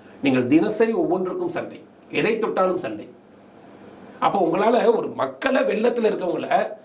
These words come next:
நாலு நாள் வெள்ளத்துல இருக்கக்கூடிய மக்களை கூட காப்பாற்றுவதற்கு நாடாளக்கூடிய மன்றம் தேவைப்படுகிறது இல்ல,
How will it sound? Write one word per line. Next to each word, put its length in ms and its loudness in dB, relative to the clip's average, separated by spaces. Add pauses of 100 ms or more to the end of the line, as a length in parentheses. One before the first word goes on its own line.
(280)
நாலு 540 2
நாள் 260 2
வெள்ளத்துல 340 2
இருக்கக்கூடிய 400 -2
மக்களை 380 -4
கூட 460 0
காப்பாற்றுவதற்கு 800 -2
நாடாளக்கூடிய 640 2
மன்றம் 300 -2
தேவைப்படுகிறது 560 0
இல்ல, 260 -2